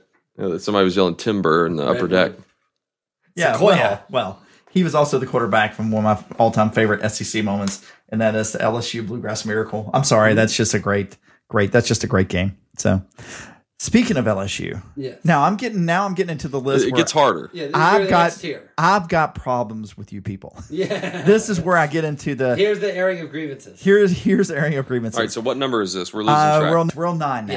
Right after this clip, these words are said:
Speaker 2: Yes.
Speaker 1: Okay.
Speaker 3: I'm gonna go with the L S U Tigers. And let me tell you why. L S U is the, I made a crazy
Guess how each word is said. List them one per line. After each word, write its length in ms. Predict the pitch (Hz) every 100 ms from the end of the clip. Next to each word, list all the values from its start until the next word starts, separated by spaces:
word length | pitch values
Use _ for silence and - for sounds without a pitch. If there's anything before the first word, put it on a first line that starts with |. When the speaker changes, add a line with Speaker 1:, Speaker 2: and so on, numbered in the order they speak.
| -
Speaker 2:
Yes. 160 | - -
Speaker 1:
Okay. 220 | - 80
Speaker 3:
I'm 160 | 151 151
gonna 160 | 170
go 140 | 151 147
with 100 | 113
the 60 |
L 160 | 117 123
S 160 | 120 123
U 80 |
Tigers. 600 | 107 104 101 - - - - -
And 80 | 175
let 40 | 214
me 60 |
tell 140 | 220 214
you 80 | 151
why. 320 | 107 82 - _ _ -
L 200 | - 196
S 200 | 240 -
U 200 | 170 156
is 340 | 151 127 120 -
the, 260 | 120 113 -
I 40 |
made 160 | 139 123
a 40 |
crazy 460 | 123 123 107 110